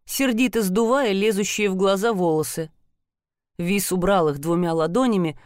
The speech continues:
точно гладил разозлившуюся кошку.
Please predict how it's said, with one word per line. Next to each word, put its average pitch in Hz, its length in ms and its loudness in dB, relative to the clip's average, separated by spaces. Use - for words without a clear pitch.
точно 262 480 0
гладил 208 540 0
разозлившуюся 220 840 -2
кошку. - 460 -8